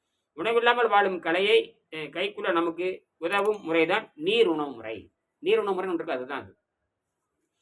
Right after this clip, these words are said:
நீர் உணவு உண்-, உ-, உணவு முறை பின்பற்றுகின்ற பொழுது நமக்கு விஷம் தேவையில்லைங்கிறது தான் விஷயமே. அப்போ உணவு என்பது விஷம்ங்கிறது புரிஞ்சுக்கணும். நீர் உணவை பின்பற்றினால் நம்ம படிப்படியாக உணவு பழக்கத்தை விட முடியுங்கிறது தான் விஷயமே.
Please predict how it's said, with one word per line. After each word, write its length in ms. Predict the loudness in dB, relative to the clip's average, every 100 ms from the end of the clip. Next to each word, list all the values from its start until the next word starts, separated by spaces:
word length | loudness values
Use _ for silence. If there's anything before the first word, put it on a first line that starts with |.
| _ _ -2
நீர் 260 | 2 4
உணவு 320 | 6 6 4
உண்-, 60 | 0
உ-, 280 | -2 -4 0
உணவு 300 | 2 2 2
முறை 180 | 0 0
பின்பற்றுகின்ற 540 | -2 -6 -8 -8 -8
பொழுது 200 | -2 0
நமக்கு 320 | 0 0 -4
விஷம் 360 | -6 -6 -6 -2
தேவையில்லைங்கிறது 680 | 2 2 0 -4 -6 -8 -8
தான் 100 | -10
விஷயமே. 480 | -12 -14 -16 -18 _
அப்போ 180 | _ -12
உணவு 360 | -4 -4 0
என்பது 320 | -2 -2 -2
விஷம்ங்கிறது 420 | -2 -4 -6 -8 -10
புரிஞ்சுக்கணும். 500 | -10 -10 -12 -14 -14 _ _ _ _ _ -8
நீர் 320 | -2 0 2
உணவை 260 | 2 2
பின்பற்றினால் 600 | 0 -4 -6 -4 0 0
நம்ம 200 | 0 -6
படிப்படியாக 560 | -4 -6 -6 -8 -4 -2
உணவு 280 | 0 0 0
பழக்கத்தை 280 | -6 -8 -6
விட 160 | -4
முடியுங்கிறது 440 | -4 -6 -10 -12 -12
தான் 80 |
விஷயமே. 420 | -14 -16 -20 -20